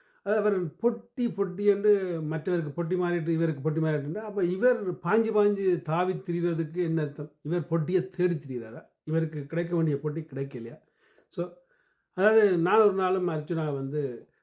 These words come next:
பைத்தியம் என்று சொல்லியிருக்க மாட்டேன். ஆனா, பைத்தியம் மாதிரி நடந்தபடியே தான் சொன்னேன். அதுக்கு என்ன காரணம் என்றால், அஹ், இவர் வந்து இப்ப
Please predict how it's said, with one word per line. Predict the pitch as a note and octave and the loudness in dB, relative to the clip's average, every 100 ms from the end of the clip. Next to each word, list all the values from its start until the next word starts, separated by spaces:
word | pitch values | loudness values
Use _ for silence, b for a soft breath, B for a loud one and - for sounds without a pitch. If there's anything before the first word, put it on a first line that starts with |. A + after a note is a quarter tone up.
| _ | _
பைத்தியம் | D#3+ D3+ E3 | -2 0 2
என்று | C#3+ B2+ | 0 -2
சொல்லியிருக்க | A#2+ C#3 A#2+ | -4 -4 -4
மாட்டேன். | G#2 G2+ - _ _ _ - | -8 -14 -20 _ _ _ -14
ஆனா, | C3+ A#2+ | -10 -10
பைத்தியம் | - C#3+ D3 D#3+ B2 | -6 -4 0 0 -2
மாதிரி | A#2 D#3+ E3 | -2 -4 -4
நடந்தபடியே | B2+ D3 F#3 E3+ B2+ | -2 0 2 2 -2
தான் | - E3 | -4 -10
சொன்னேன். | - G#2 - _ b b b - | -10 -14 -16 _ b b b -2
அதுக்கு | F#3+ E3+ | 2 4
என்ன | A#3 B3 | 4 4
காரணம் | E3 E3 D#3+ C#3+ | 2 2 2 0
என்றால், | A2+ G#2 - _ _ _ _ _ _ _ _ - | -2 -10 -18 _ _ _ _ _ _ _ _ -8
அஹ், | C#3+ D3+ D3+ D3+ D3 | -2 0 2 0 0
இவர் | D#3 A3 | 0 2
வந்து | A#3+ A3+ G#3+ A#3 G3+ F3+ D#3+ D#3 _ _ _ _ _ _ | 4 4 4 6 6 2 -4 -8 _ _ _ _ _ _
இப்ப | F#3 G3+ | -2 0